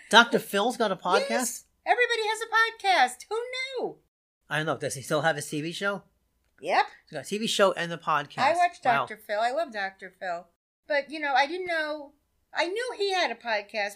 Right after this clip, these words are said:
Speaker 2: but all these other people, Kelly Clark, everybody has a podcast.
Speaker 1: Kelly Clarkson has one?
Speaker 2: They all seem to have.
Speaker 1: They
Speaker 2: They're
Speaker 1: probably all
Speaker 2: talking
Speaker 1: do.
Speaker 2: about their podcast.
Speaker 1: Oh,
Speaker 2: Now, I
Speaker 1: wow.
Speaker 2: don't know how often they
Speaker 1: Podcasting's
Speaker 2: do
Speaker 1: huge.
Speaker 2: it.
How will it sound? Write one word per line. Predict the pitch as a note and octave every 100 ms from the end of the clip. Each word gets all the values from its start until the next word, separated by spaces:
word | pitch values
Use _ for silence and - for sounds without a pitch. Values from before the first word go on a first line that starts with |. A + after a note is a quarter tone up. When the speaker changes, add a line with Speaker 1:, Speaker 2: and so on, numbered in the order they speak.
| -
Speaker 2:
but | A3 _ _ -
all | B3 F#4
these | F#4+ E4+
other | E4 D#4+
people, | D4+ D4+ F#4 D4+ C#4 A3 -
Kelly | - E3+ -
Clark, | - C4+ -
everybody | D#4+ G#4 A4
has | A4 A4
a | A4 A4 A4 G4+ G4+
podcast. |
Speaker 1:
Kelly | F4 G3
Clarkson | F3+ F3+ F#3+ - B3
has | A#3 B3
one? | C#4 C4 - _ -
Speaker 2:
They | C4
all | D4+ D4+
seem | D4 C4 A#3
to | A#3+
have. | G#3+ G3+
Speaker 1:
They | G#3+
Speaker 2:
They're |
Speaker 1:
probably | F#3+ F3+
all |
Speaker 2:
talking | D4+ C#4
Speaker 1:
do. |
Speaker 2:
about | C4 B3+ B3
their | G3
podcast. | - A#3 A#3 - F3+ - - - _ _ _ E3
Speaker 1:
Oh, |
Speaker 2:
Now, | A#3+
I | B3
Speaker 1:
wow. | D3+
Speaker 2:
don't | C4
know |
how | C4 B3 A#3+
often | A#3+ A3 A3+
they |
Speaker 1:
Podcasting's | A3 A3 C#4
Speaker 2:
do | B3+ D#4+
Speaker 1:
huge. |
Speaker 2:
it. | E4+